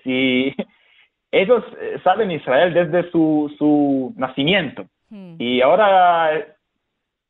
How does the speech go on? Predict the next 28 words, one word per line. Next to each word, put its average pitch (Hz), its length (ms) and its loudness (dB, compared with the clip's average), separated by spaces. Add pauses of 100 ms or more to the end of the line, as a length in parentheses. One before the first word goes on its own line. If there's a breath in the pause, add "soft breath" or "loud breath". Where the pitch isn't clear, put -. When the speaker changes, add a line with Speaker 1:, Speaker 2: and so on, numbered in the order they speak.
(240)
Speaker 1:
no, 175 360 2
no 170 140 2
es 233 140 0
el 233 120 0
país 190 380 -2 (300)
que, 135 280 0
que 135 120 -8
conocen. 135 480 -4
Y 147 320 -2 (520)
desde 180 280 0
mi 240 120 0
punto 254 240 0
de 196 120 2
vista 202 200 -2
está 190 260 0
bien 185 340 -2
que, 143 360 -2
que, 120 480 -2
que 117 320 -2
las 117 200 -8
cosas 170 320 -2 (140)
cambian 135 600 -2
y 113 200 -6
hay 139 280 0
grupos 151 440 -2
en 127 100 -6
la 117 120 -2
sociedad 143 560 -2